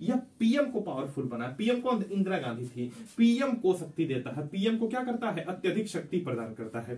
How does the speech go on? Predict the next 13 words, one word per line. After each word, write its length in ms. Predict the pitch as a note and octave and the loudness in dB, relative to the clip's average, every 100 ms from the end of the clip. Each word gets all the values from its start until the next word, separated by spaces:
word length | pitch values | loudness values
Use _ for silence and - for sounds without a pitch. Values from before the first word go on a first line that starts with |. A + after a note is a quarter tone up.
| - | -6
पीएम 240 | F3 G3 G3 | -2 0 0
को 80 | |
क्या 140 | - G#3 | -2 -4
करता 260 | G3+ G#3 | -4 -4
है? 220 | G3 C4+ C#4 - - | -2 -2 -4 -14 -6
अत्यधिक 440 | F#3 - G3 A#3 A3+ | -4 -2 0 0 0
शक्ति 300 | E3+ C#3+ F#3+ | -2 -2 -4
प्रदान 340 | C3 A#2+ A#2+ | -2 -2 -4
करता 240 | A#2 G#2 C3 | -6 -8 -6
है। 140 | C#3+ | -6
Clear 280 | - G#3+ B3 | 0 4 4
है 120 | A3 | 4
ना? 140 | B3+ | 0